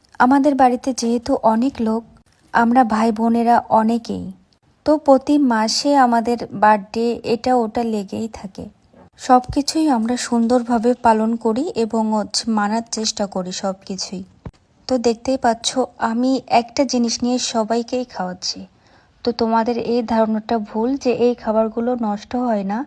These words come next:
এই খাবারগুলো অবশ্যই খাওয়া হয়। একদিন না হলে দুই দিন, দুই দিন না হলে তিন দিন, কিন্তু খাবারগুলো শেষ হয়ে যায়, নষ্ট হয় না, অপচয়ও হয় না। প্রিয়র নামটা যেমন প্রিয়,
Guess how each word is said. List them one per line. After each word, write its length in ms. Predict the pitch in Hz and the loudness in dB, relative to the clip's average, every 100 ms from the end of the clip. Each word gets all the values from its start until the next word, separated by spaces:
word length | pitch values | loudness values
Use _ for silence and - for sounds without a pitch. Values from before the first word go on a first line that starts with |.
| - - - _ | -12 -20 -20 _
এই 160 | 240 262 | -2 -2
খাবারগুলো 600 | - 226 220 214 226 240 | 0 0 0 -2 -2 0
অবশ্যই 560 | 302 214 208 247 - 320 | 0 0 -2 -6 -6 -8
খাওয়া 300 | - 202 190 | -4 -4 -4
হয়। 240 | 185 175 180 _ _ _ - | -4 -8 -10 _ _ _ -6
একদিন 360 | 208 190 240 240 | -4 -4 -4 -2
না 120 | 240 | -2
হলে 300 | 240 254 269 | -2 -2 -2
দুই 240 | 220 214 | -2 -4
দিন, 300 | 196 254 320 | -4 -4 -4
দুই 180 | 240 208 | -4 -4
দিন 160 | 196 226 | -4 -6
না 120 | 226 | -4
হলে 200 | 226 214 | -4 -6
তিন 340 | 208 190 185 175 | -6 -8 -8 -12
দিন, 160 | 170 - _ - _ _ _ _ _ - | -16 -18 _ -20 _ _ _ _ _ -10
কিন্তু 260 | 226 226 | -8 -8
খাবারগুলো 560 | 302 240 214 208 220 311 | -8 -6 -6 -6 -8 -10
শেষ 300 | - 220 196 - | -12 -10 -10 -10
হয়ে 140 | 190 175 | -12 -10
যায়, 200 | 175 185 _ _ - | -14 -16 _ _ -14
নষ্ট 380 | 202 214 220 - | -8 -6 -8 -8
হয় 260 | 262 254 247 | -4 -4 -4
না, 100 | 294 | -4
অপচয়ও 640 | 277 220 214 202 214 208 196 | -6 -6 -8 -8 -10 -10 -10
হয় 180 | 185 180 | -12 -12
না। 160 | 180 190 _ _ _ - _ _ _ _ _ | -12 -16 _ _ _ -20 _ _ _ _ _
প্রিয়র 360 | 254 254 262 285 | -2 2 4 4
নামটা 460 | 262 214 214 220 254 | 6 4 4 2 0
যেমন 340 | 254 262 262 285 | 2 2 4 2
প্রিয়, 420 | - - 233 254 | 0 -4 2 2